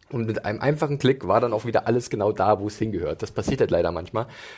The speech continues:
Äh, bitte entschuldigt da im Nachhinein, wenn ihr irgendwie ein bisschen auf den Podcast gewartet habt, aber er war auf einmal weg. Schade,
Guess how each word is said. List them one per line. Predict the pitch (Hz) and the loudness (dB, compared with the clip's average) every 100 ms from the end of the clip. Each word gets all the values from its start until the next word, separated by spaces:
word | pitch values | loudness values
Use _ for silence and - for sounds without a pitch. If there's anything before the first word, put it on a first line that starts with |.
| - | -2
Äh, | 113 110 107 | 4 6 6
bitte | 113 120 110 | 2 0 -2
entschuldigt | 107 127 123 117 | 0 -4 -2 2
da | 107 104 | 2 2
im | 95 | 2
Nachhinein, | 92 110 101 95 98 95 | 0 0 0 2 2 0
wenn | 98 104 | 0 0
ihr | 92 | 0
irgendwie | - 104 101 | -2 -4 -4
ein | 95 | -6
bisschen | 107 98 92 90 92 | -2 -2 -2 -4 -6
auf | 101 - - - | -8 -10 -20 -12
den | |
Podcast | 107 131 123 113 | -2 0 0 0
gewartet | 110 104 104 | 2 2 2
habt, | - | -4
aber | 82 98 | 0 0
er | 98 | 0
war | 117 117 | -2 -2
auf | - | -4
einmal | 131 131 113 | -4 0 2
weg. | 175 - - _ - | 0 -2 -20 _ -8
Schade, | 131 123 90 | -2 -2 -2